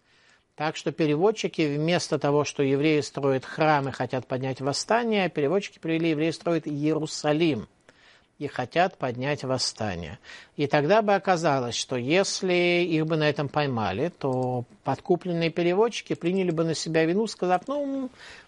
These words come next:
мы не совсем так, э, перевели, э, ошиблись, э, опечатка у нас, э, произошла. Э, мы думали, что это Иерусалим, а оказалось храм. Ну, ну, храм, Иерусалим, ну, чего, м, не бывает только в жизни".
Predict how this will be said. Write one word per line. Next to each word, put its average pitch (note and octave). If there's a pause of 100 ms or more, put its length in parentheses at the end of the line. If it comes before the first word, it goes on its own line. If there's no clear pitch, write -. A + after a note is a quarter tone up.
(140)
мы A3
не G#3+
совсем F#3+ (400)
так, D3+
э, C#3+
перевели, G#3
э, F#3
ошиблись, G3
э, D#3+
опечатка F#3
у F3
нас, D#3
э, D#3+
произошла. D3+ (380)
Э, F#3+
мы F#3+
думали, G3
что -
это E3
Иерусалим, E3
а C#3
оказалось D3
храм. F#3+
Ну, F3+
ну, F#3+
храм, G#3
Иерусалим, G3+
ну, G#3+ (720)
чего, G3+
м, E3
не F3
бывает D#3
только C3+
в C3+
жизни". A2+